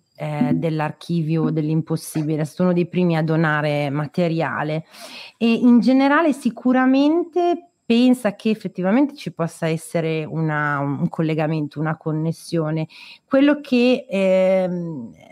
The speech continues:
su cui lui è un po' scettico è que-, è questa tendenza che abbiamo, ma non Axis che fa la domanda, lui dice in generale si tende a fare un po' questa cosa, cioè dire, "Ok,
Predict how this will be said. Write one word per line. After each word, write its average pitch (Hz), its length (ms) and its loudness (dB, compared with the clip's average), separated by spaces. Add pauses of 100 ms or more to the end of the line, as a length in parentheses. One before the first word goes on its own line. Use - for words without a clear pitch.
(140)
su - 220 -12
cui 208 160 0
lui 220 120 4
è 226 40 4
un 220 140 4
po' 208 140 2
scettico 214 840 -2
è 208 120 4
que-, 185 140 -4
è 185 60 -2
questa 196 320 -4
tendenza 202 580 0
che 170 120 -8
abbiamo, 190 500 2
ma 156 160 0
non 185 300 2
Axis 151 640 -6
che 170 120 -8
fa 165 140 -4
la 156 100 0
domanda, 151 480 -2
lui 139 120 -8
dice 156 260 -10
in 156 160 -4
generale 151 720 -2 (360)
si - 160 -8
tende 170 260 0
a 165 40 -4
fare 165 240 -2
un 160 80 -2
po' 156 160 -4
questa 202 340 -4
cosa, 190 420 2 (420)
cioè 196 380 2
dire, 190 460 2
"Ok, 196 280 -4